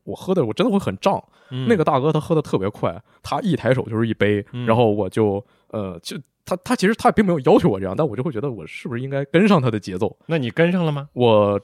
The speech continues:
Speaker 1: 努力尝试跟上了，但是我会很胀，
Speaker 2: 嗯。
Speaker 1: 我会很难受。
Speaker 2: 很胀，
Speaker 1: 对，
Speaker 2: 嗯，
Speaker 1: 但是我还是勉勉强强跟上吧。
Speaker 2: 对。
Speaker 1: 但就觉得说，啊，我真的，我，我会就是说，哎，这个我们今天出去能不能不喝酒呢？
Speaker 2: 嗯。
Speaker 1: 说：“不行，今天我们要喝酒。”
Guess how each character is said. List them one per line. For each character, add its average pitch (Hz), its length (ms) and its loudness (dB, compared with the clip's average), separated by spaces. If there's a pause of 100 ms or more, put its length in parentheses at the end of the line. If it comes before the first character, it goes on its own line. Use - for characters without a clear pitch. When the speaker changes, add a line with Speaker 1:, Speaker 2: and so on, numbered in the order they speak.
(160)
Speaker 1:
努 156 240 2
力 240 140 6
尝 113 260 -2
试 151 160 0
跟 123 180 0
上 113 140 -4
了， 98 160 -14
但 139 100 0
是 139 60 2
我 95 140 -4
会 107 300 0
很 95 120 -12
胀， 113 140 -2
Speaker 2:
嗯。 - 80 -20
Speaker 1:
我 101 100 -6
会 165 80 4
很 110 120 -2
难 92 140 -4
受。 233 160 4
Speaker 2:
很 - 200 -6
胀， 101 220 -6
Speaker 1:
对， 117 120 -2
Speaker 2:
嗯， 90 80 -4
Speaker 1:
但 143 140 4
是 135 100 2
我 92 320 -2
还 90 200 -10
是 98 120 -8
勉 98 140 -8
勉 120 160 -2
强 98 120 -6
强 104 120 -6
跟 101 100 -8
上 101 80 -8
吧。 - 60 -10
Speaker 2:
对。 - 40 -14
Speaker 1:
但 190 80 -2
就 269 80 -4
觉 98 120 -8
得 107 120 -4
说， 120 80 -6 (200)
啊， 85 120 -12 (200)
我 - 120 -14
真 117 120 -6
的， 107 80 -4
我， 101 140 -10 (420)
我 117 120 2
会 147 300 4
就 127 120 -2
是 113 60 0
说， 117 200 -2 (100)
哎， 101 240 -10
这 - 80 -4
个 107 140 -2
我 98 120 -8
们 110 100 -12
今 139 120 -6
天 165 140 -2
出 - 180 -12
去 117 300 -4 (480)
能 113 120 -4
不 147 80 0
能 180 80 2
不 208 180 0
喝 156 140 4
酒 127 200 0
呢？ 101 260 -4
Speaker 2:
嗯。 120 240 -2
Speaker 1:
说 117 100 -6
：“不 - 80 -4
行， 110 140 2
今 127 100 -2
天 143 140 6
我 123 80 4
们 143 80 6
要 180 60 8
喝 220 140 6
酒。” 156 240 6